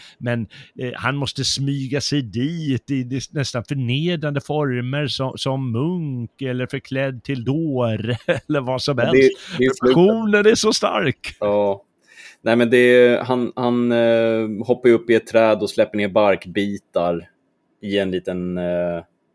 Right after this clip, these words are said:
Speaker 2: bäck. Och då ser
Speaker 1: Mm.
Speaker 2: hon det längre fram, och så, eh,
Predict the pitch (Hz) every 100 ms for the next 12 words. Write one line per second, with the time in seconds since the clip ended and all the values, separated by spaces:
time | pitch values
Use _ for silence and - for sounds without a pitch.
0 | _ _ _ _ - _ - 82 92 -
1 | - - - _ _ _ - 101 104 -
2 | 107 104 90 90 90 87 87 85 - 82
3 | 85 76 76 _ _ 85 80 82 82